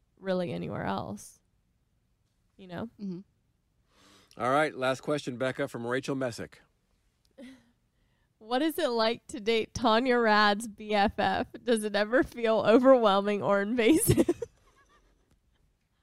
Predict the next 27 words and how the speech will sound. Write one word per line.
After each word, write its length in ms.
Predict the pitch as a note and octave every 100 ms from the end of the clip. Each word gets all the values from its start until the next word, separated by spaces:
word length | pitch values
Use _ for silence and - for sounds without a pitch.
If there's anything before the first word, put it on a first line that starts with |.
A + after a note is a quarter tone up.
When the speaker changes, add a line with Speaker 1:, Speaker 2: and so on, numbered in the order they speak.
| _ _ _ _ _ _ _ _ - _
Speaker 2:
I'm 100 | F4+
scared 560 | - - D#4+ F4 C#5 D#4
of 140 | A#3+
this 260 | A#3 E5+ B5+
one. 360 | A3+ - D5 - - F#5+
Speaker 1:
<laughs> 200 | C#5+ -
I 220 | C#4 D#4+
literally 520 | D#4+ C#4+ C#4 C#4 C4+
have 220 | C#4 C4
no 260 | B3 A#3+ A#3+
idea 480 | A#3 A#3 A#3+ A#3 A3
what 240 | G#3+ G#3
this 180 | G#3 A#3
answer 560 | F#3+ F3 F#3+ F3+ E3+ D3+
could 180 | G#4+ A#3+
be. 240 | G#3+ A#3 F#4
<laughs> 60 | F4 -
Like, 100 | E4+ - - - - _
is 160 | - D4
it 160 | E4+ E4
funny? 380 | B3+ A#3 D4 A4+ C5+ _ _ - - - - - D3+ -
Speaker 3:
I'm 140 | F3
just 140 | C4
gonna 160 | B3+ A3
read 200 | A3+ G#3
it. 120 | A2 - _ _ - - _ -
Speaker 2:
Oh. 420 | C4 C4+ B3+ A#3+